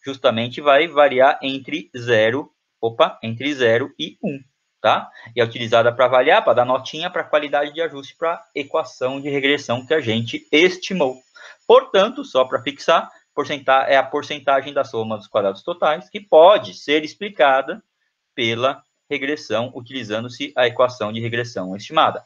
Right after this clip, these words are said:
Ou, ainda, quanto da variabilidade da variável dependente y pode ser explicada pela relação linear com a variável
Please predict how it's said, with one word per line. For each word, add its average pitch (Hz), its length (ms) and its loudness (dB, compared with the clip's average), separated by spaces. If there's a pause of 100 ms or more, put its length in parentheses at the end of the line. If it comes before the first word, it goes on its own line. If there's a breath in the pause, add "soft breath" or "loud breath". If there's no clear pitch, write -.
Ou, 214 460 6 (540)
ainda, 170 600 0 (300 soft breath)
quanto 180 420 0
da 135 140 4
variabilidade 127 1040 0
da 127 100 4
variável 123 460 4
dependente 110 680 -6
y 135 520 -10 (220)
pode 143 220 -2
ser 156 80 -8
explicada 170 560 0
pela 170 160 -4
relação 170 420 -6
linear 160 460 -4
com 180 60 0
a 180 140 2
variável 151 680 0